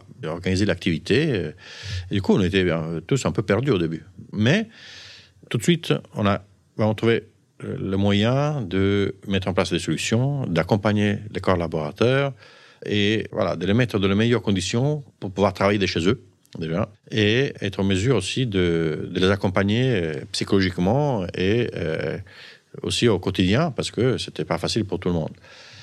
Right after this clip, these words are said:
On pensait pas du tout au produit à cette époque-là, parce que la, la chose qui nous importait le plus, c'était vraiment, euh, comment non seulement s'occuper des collaborateurs,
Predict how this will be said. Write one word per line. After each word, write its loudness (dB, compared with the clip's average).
On -2
pensait 0
pas 4
du 4
tout 2
au 4
produit 2
à -4
cette -8
époque-là, 0
parce -8
que -8
la, -6
la -10
chose -2
qui -6
nous -2
importait -4
le -2
plus, 2
c'était -2
vraiment, -2
euh, -8
comment 2
non 0
seulement 2
s'occuper -4
des 0
collaborateurs, 0